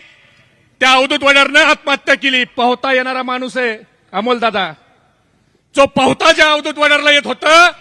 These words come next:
त्या अवधूत वडारचा मृतदेह हा पुलापासनं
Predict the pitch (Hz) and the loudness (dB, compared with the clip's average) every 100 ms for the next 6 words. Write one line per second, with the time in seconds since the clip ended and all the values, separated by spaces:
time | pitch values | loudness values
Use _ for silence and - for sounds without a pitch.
0 | _ _ _ _ - 294 285 277 262 302 | _ _ _ _ 2 4 4 2 -2 -4
1 | 285 285 294 285 339 285 285 359 294 285 | 0 2 2 0 -4 -4 -8 -6 0 2
2 | 277 339 370 262 - _ _ - - 269 | 6 6 6 2 -18 _ _ -8 0 2
3 | 302 - 262 294 311 302 - 440 427 262 | 2 -2 -2 0 0 -2 -4 -4 -2 -2